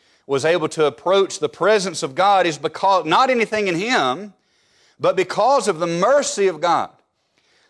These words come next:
Mercy is when we don't get what we deserve. On the flip side of that same coin, grace is when God gives us what we don't deserve. Therefore, there's no such thing as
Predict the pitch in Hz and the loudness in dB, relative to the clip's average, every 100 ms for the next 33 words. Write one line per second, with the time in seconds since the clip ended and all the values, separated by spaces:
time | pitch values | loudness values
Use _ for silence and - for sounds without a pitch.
0 | - 139 226 262 233 240 196 180 165 175 | -10 0 0 2 2 2 2 0 0 0
1 | 165 156 123 160 214 233 190 123 120 196 | 0 -2 0 2 4 2 -2 -8 0 2
2 | 117 107 - - _ _ 131 151 139 143 | 4 0 -4 -20 _ _ -2 -2 -2 -6
3 | 120 127 110 60 _ _ _ _ _ _ | -4 -2 -2 -4 _ _ _ _ _ _
4 | _ 156 170 156 - 240 262 - 180 156 | _ -2 0 -2 2 0 2 0 2 2
5 | 143 - 147 135 - 156 160 143 151 220 | 0 -2 -4 -4 -4 -2 -2 -2 0 2
6 | 208 180 175 143 156 160 151 160 143 110 | 2 0 -4 -6 -4 -2 0 0 0 -2
7 | 180 247 120 127 127 139 127 151 139 127 | 0 0 0 0 0 0 -4 -4 -4 -8
8 | 110 156 185 139 - - _ 107 107 107 | -4 0 0 0 -6 -20 _ -10 -6 -2
9 | 92 76 _ _ _ _ _ _ _ _ | -4 -6 _ _ _ _ _ _ _ _
10 | _ 131 175 190 185 175 147 185 175 180 | _ -2 0 2 2 2 2 0 0 -4
11 | - 180 165 139 | -2 -2 0 -2